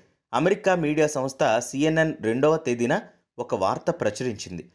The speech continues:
రైతుల పోరాటం తీవ్రతరం అవుతుండడంతో కేంద్ర ప్రభుత్వం రాజధాని ఢిల్లీ సరిహద్దు రాష్ట్రమైన హర్యానాలోని పన్నెండు జిల్లాల్లో ఇంటర్నెట్ను నిషేధించింది అనేది ఈ వార్త సారాంశం. ఈ వార్తను రీట్వీట్ చేస్తూ రిహానా భారతదేశంలో రైతుల పోరాటాన్ని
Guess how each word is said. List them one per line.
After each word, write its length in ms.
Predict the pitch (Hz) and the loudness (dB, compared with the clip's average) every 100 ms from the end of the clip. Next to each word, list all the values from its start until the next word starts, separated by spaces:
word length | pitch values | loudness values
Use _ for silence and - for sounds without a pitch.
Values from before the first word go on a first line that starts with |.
| _ _ _ - | _ _ _ -2
రైతుల 360 | 113 151 190 175 | 2 2 2 0
పోరాటం 520 | 175 131 143 143 165 | 2 2 2 0 -2
తీవ్రతరం 580 | 165 131 151 151 147 - | 0 2 2 2 0 0
అవుతుండడంతో 800 | 110 117 127 127 120 151 98 - _ _ - | 0 0 0 0 2 2 2 -2 _ _ -2
కేంద్ర 300 | 160 214 202 | 0 2 0
ప్రభుత్వం 480 | 202 139 143 156 151 | 0 -2 -2 -2 2
రాజధాని 480 | 120 139 139 151 | 2 2 2 2
ఢిల్లీ 300 | 127 113 147 | 0 0 0
సరిహద్దు 400 | 165 135 131 135 | 2 2 2 2
రాష్ట్రమైన 680 | 127 117 - 120 123 139 113 - _ _ _ 135 | 2 0 -2 -4 -2 0 0 -4 _ _ _ -2
హర్యానాలోని 600 | 151 196 180 165 147 143 | 2 2 2 2 0 -2
పన్నెండు 460 | - 120 143 165 | -2 -2 0 -2
జిల్లాల్లో 540 | 151 117 120 113 127 208 - _ _ 127 | -2 0 2 2 0 -2 -6 _ _ -8
ఇంటర్నెట్ను 540 | 156 196 185 170 143 | -2 0 0 0 -2
నిషేధించింది 680 | 123 104 160 127 120 127 135 | -2 0 -2 -2 -6 -4 0
అనేది 540 | 120 120 120 131 101 - | 2 2 0 -2 -4 -8
ఈ 100 | 113 | -6
వార్త 320 | 113 110 127 160 | 0 0 0 -4
సారాంశం. 600 | - 98 92 90 - - _ _ _ _ _ | -2 -2 -2 -4 -10 -12 _ _ _ _ _
ఈ 80 | 151 | 0
వార్తను 460 | 147 170 214 233 214 | 2 2 0 0 0
రీట్వీట్ 500 | 147 175 190 180 165 | 0 -2 -4 -2 0
చేస్తూ 340 | 160 - 180 | 0 2 2
రిహానా 540 | 135 147 156 156 117 - 117 | 2 0 0 2 0 -2 0
భారతదేశంలో 680 | 123 165 170 180 180 180 | 2 2 0 -2 0 2
రైతుల 380 | 170 127 147 175 | 4 2 2 0
పోరాటాన్ని 760 | 170 143 143 139 139 151 135 | 0 2 2 2 0 2 0